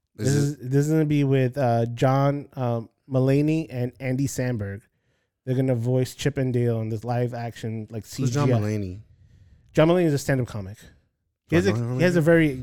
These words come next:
Speaker 2: distinct voice. I can tell you that.
Speaker 1: I mean, I, obviously I know who, um,
Speaker 2: Andy
Speaker 1: Sandberg
Speaker 2: Samberg,
Speaker 1: is, yeah,
Speaker 2: yeah.
Speaker 1: but who's John Mulaney? I can't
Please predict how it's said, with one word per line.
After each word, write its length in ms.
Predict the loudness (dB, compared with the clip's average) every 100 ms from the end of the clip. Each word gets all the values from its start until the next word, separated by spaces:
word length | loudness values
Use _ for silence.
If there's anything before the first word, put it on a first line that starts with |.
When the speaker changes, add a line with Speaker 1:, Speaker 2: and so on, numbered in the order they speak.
| -8
Speaker 2:
distinct 480 | -8 -4 -4 -4
voice. 460 | -8 -10 -10 -10 -10
I 60 | -8
can 100 | -8
tell 140 | -8
you 80 | -8
that. 180 | -10 -16 _ _ _ _ _
Speaker 1:
I 60 | -2
mean, 120 | 2
I, 100 | 2 2
obviously 420 | 2 2 2 0
I 40 |
know 160 | 0 0
who, 520 | 0 0 0 -4 -8 -4
um, 460 | 0 2 0 -4
Speaker 2:
Andy 260 | -8 -6 -4
Speaker 1:
Sandberg 420 | 0 2 2 0 -2
Speaker 2:
Samberg, 20 |
Speaker 1:
is, 100 | -2
yeah, 120 | 0 0
Speaker 2:
yeah. 40 |
Speaker 1:
but 160 | -2 -6
who's 400 | -6 -6 -8 -10
John 180 | -10 -10
Mulaney? 420 | -12 -10 -10 -12
I 40 |
can't 260 | -12 -12 -12